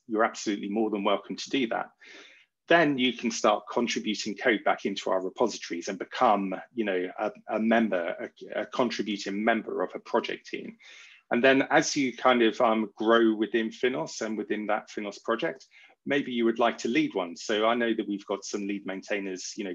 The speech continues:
coming up later, um, within the mini summit that you'll hear from.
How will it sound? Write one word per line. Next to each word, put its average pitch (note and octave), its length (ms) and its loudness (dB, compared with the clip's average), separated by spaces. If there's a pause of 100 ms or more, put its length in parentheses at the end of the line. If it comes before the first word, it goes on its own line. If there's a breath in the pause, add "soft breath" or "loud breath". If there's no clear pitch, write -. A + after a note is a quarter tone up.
coming G#2 200 -4
up G#2 120 -2
later, A2+ 460 -4 (180)
um, G2+ 340 -4
within G2+ 280 -6
the G2 40 -8
mini A#2+ 220 -4
summit F2+ 380 -10
that F#2+ 140 -8
you'll G2 160 -6
hear C3+ 180 0
from. F#2 320 -12